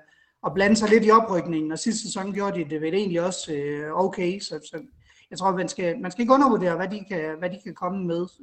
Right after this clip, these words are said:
Øhm, de vil helt sikkert parkere bussen noget mere. Øhm, men, men jeg ser da helt klart Horsens som den sværeste af de tre kampe.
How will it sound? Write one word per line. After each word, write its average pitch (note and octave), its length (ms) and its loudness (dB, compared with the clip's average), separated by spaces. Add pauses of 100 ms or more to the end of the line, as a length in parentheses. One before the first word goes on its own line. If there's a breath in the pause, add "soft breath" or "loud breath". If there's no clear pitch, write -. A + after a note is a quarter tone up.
Øhm, D3 380 -6
de G#3+ 80 -4
vil F3+ 100 0
helt G3+ 180 -2
sikkert D#3+ 340 -4 (480)
parkere F#3+ 380 2
bussen F3+ 320 -2
noget D#3 200 -4
mere. E3+ 300 -4 (220)
Øhm, D3+ 500 -12 (440 soft breath)
men, F3 260 -4
men E3+ 120 -6
jeg E3+ 120 -8
ser G3 160 -4
da F3 60 0
helt F3+ 200 0
klart E3+ 260 0
Horsens F3 280 -2
som D#3+ 200 -10
den D3+ 140 -14
sværeste D#3+ 400 -8
af - 60 -20
de D#3+ 80 -20
tre - 280 -14
kampe. F#2+ 240 -20